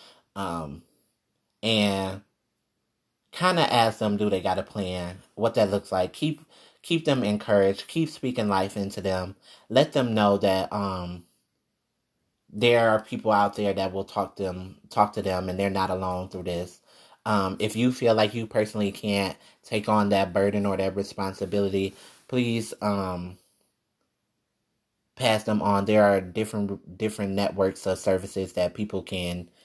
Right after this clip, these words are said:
access. So one is affirmations. It's taking telephone appointment for a therapist,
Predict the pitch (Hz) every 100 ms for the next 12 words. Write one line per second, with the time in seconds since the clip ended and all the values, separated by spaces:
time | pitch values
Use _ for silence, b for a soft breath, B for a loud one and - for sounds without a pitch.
0 | b b b 104 104 - 98 - 101 95
1 | 101 104 101 - 101 - 104 - 104 104
2 | 110 113 107 104 101 104 101 98 95 98
3 | b b b b b 127 117 - 110 104
4 | 104 - 104 95 98 - 98 92 101 98
5 | 98 107 98 98 -